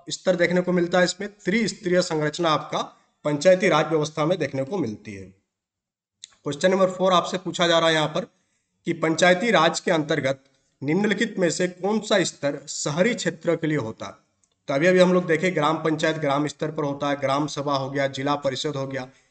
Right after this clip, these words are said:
ये सारे आपका जो होता है, या क्या पूछा? शहरी क्षेत्र के लिए। ये सारा आपका ग्रामीण स्तर पर होता है, but शहरी क्षेत्र के लिए क्या होता है? नगर पंचायत, नगर पंचायत,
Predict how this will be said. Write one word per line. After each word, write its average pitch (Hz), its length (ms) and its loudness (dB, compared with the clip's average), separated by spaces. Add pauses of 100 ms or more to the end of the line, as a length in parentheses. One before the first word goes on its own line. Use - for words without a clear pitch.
(160)
ये 214 160 6
सारे 165 520 0
आपका 139 320 0
जो 170 160 0
होता 147 340 -2
है, 185 80 0 (340)
या 131 80 -4
क्या 139 200 -8
पूछा? 143 320 -10
शहरी 185 360 2
क्षेत्र 147 320 -6
के 113 100 -10
लिए। 101 200 -14 (320)
ये 214 120 2
सारा 180 280 4
आपका 175 220 2
ग्रामीण 170 380 2
स्तर 175 240 0
पर 151 140 -4
होता 131 300 -2
है, 180 160 -4
but 147 160 -4
शहरी 170 360 -4
क्षेत्र 156 320 -4
के 156 80 -4
लिए 151 100 -2
क्या 151 160 -2
होता 143 240 -2
है? 180 80 0
नगर 135 300 -4
पंचायत, 135 680 -2 (420)
नगर 139 220 -2
पंचायत, 143 520 -2